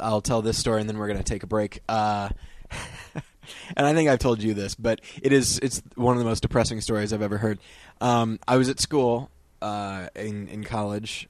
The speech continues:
Um, I went to Columbia College, and there was a guest speaker. <laughs> There was a guest speaker at one of my classes, and, uh, and he was a, he was a nice guy, you know, fairly down to earth, but, uh,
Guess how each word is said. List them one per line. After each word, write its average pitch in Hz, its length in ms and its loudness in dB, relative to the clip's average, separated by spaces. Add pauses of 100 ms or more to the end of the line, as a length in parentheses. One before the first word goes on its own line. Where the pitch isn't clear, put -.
Um, 92 520 -8
I - 80 -14
went 95 120 -8
to - 80 -14
Columbia 104 320 -4
College, 123 420 -4 (1400)
and 143 340 4
there 139 80 6
was 135 120 4
a 135 40 2
guest 170 360 0
speaker. 131 540 0 (480)
<laughs> - 420 -6 (720)
There 185 80 6
was 147 160 4
a 135 60 -8
guest 135 280 -10
speaker 123 460 -8 (340)
at - 80 2
one 131 100 4
of 131 60 0
my 123 140 -2
classes, 120 580 -4 (380)
and, 120 340 0
uh, 123 400 4 (160)
and 175 160 0
he 202 120 6
was 190 180 6
a, 160 160 8
he 160 120 2
was 151 140 2
a 139 60 2
nice 127 240 0
guy, 107 500 0
you 104 100 -6
know, 101 260 -6
fairly 110 340 0
down 104 220 -2
to - 60 -2
earth, 104 360 -2
but, 104 200 -4
uh, 95 340 -6